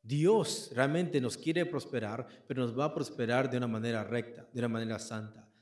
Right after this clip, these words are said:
de una manera justa. Siguiente, el pecado del necio.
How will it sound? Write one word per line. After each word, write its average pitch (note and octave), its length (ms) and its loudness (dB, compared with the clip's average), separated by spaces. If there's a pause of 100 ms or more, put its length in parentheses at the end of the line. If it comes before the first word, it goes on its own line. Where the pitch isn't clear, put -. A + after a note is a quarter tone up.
de C3+ 80 -2
una C3+ 120 0
manera A2+ 800 -2
justa. - 540 -10 (1700)
Siguiente, B2 600 -8 (1040)
el A2 160 -10
pecado C3+ 360 0
del A#2 180 2
necio. A#2 340 -6